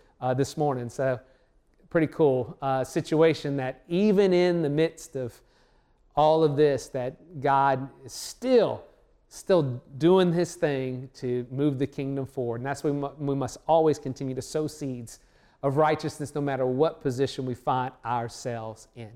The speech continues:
So, hey, I have a great message for you. Uh, <laughs> I'm preaching tonight. You'll see in the morning. And, uh, this is what I'd like to say. This would normally be our third part of our habit series, but, um,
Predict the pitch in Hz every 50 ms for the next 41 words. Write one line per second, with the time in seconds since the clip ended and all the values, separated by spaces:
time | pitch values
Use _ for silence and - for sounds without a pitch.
0 | - _ _ _ _ _ _ _ _ _ _ _ _ - 185 175 208 190 - 170
1 | 185 214 220 196 175 143 214 226 202 190 196 214 214 220 - 226 - - - -
2 | 180 190 208 190 185 151 143 196 208 214 247 320 294 - - 160 156 151 147 143
3 | 139 135 135 127 - - - - - 196 202 185 - - 190 185 - 180 165 -
4 | - 180 175 180 196 226 247 - - - - _ _ - 170 165 165 - - 196
5 | 190 190 190 175 160 156 147 143 143 156 175 185 196 208 233 254 240 - - _
6 | _ _ _ _ - 175 160 156 156 160 160 156 143 143 156 - - - - _
7 | - 170 240 247 254 269 254 277 262 247 226 220 214 202 - 196 - - 190 165
8 | 151 151 220 220 - 254 - 170 147 - 160 156 160 202 233 220 214 185 147 165
9 | 165 139 147 151 - - - 196 202 214 233 214 - - 190 170 175 170 - 135
10 | 131 131 131 127 - - - 214 226 190 156 - - - - - 147 131 135 135
11 | 135 143 185 190 - - - _ _ _ _ _ _ _ _ _ _ - 151 139
12 | - - 277 226 175 170 175 247 - - - - - - 165 170 165 160 156 151
13 | 151 147 147 147 143